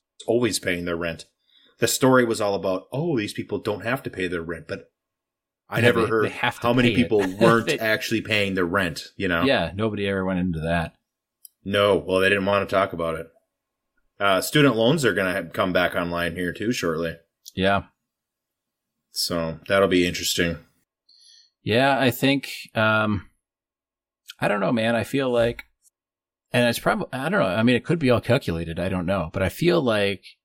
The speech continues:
Speaker 2: all of this manipulation, right? Uh, if you don't have to pay rent, you don't have to pay loans. You do have to pay loans. You don't have to pay loans.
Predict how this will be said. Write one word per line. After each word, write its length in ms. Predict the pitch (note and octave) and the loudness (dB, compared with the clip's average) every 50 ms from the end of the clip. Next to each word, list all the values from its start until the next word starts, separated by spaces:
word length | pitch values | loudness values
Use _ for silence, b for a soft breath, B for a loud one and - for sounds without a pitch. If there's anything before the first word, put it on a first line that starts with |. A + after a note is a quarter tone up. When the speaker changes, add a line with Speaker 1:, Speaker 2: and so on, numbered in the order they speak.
| _ _ _ _ _ _ _ _ _ _ _ _ _ _ _ _ | _ _ _ _ _ _ _ _ _ _ _ _ _ _ _ _
Speaker 2:
all 260 | - G2+ G#2 A#2 C3 | 0 2 2 2 2
of 160 | C3 A#2 - - | 0 -2 -2 -2
this 560 | A2+ A2 G#2+ G#2 G2+ - - - - - - _ _ _ _ _ _ _ _ _ _ | -2 0 0 0 -2 -2 -4 -4 -6 -8 -12 _ _ _ _ _ _ _ _ _ _
manipulation, 880 | - G#2 G#2 G#2+ F#2+ G#2 F#2+ F#2 F#2+ G2 G2 - - F2 D#2 D2+ F2 - _ _ _ _ _ | -2 0 0 0 0 0 0 0 0 0 0 0 -2 -2 -4 -6 -10 -14 _ _ _ _ _
right? 320 | - G#2 G2 G2 F#2+ G2 - - | 0 2 2 2 2 0 -2 -4
Uh, 180 | G2+ F#2+ F2+ F2 - | -4 -4 -2 -4 -6
if 140 | - - - | -8 -10 -8
you 60 | G2+ | -4
don't 140 | G2+ G2 G2 | -2 -2 -2
have 120 | G2+ G2 | -2 -4
to 40 | - | -2
pay 120 | - - G2 | 0 0 2
rent, 220 | F#2+ F#2+ F#2+ F2+ | 2 2 0 0
you 80 | - F#2 | -2 -2
don't 100 | F#2+ F2+ | -2 -4
have 80 | F2 | -4
to 60 | - E2 | -4 -6
pay 140 | F#2 F2+ | -6 -4
loans. 360 | F2 F#2 G2+ G#2 G2+ G2 F2+ - | 0 0 2 2 2 0 -2 -4
You 80 | E2+ | -4
do 80 | E2+ G#2+ | -2 -2
have 100 | G2+ F#2 | -2 -2
to 60 | - | -2
pay 140 | - A2 G2 | -2 0 2
loans. 280 | G2 G2 G2 G2 F#2 | 2 2 2 2 0
You 60 | F2 F2 | 0 -2
don't 80 | F#2 F#2 | -2 -2
have 60 | F#2 | -2
to 60 | - | -2
pay 80 | - F#2+ | -2 0
loans. 400 | F#2 F#2+ F#2+ F#2 F#2 E2+ - | 2 2 2 2 2 0 -2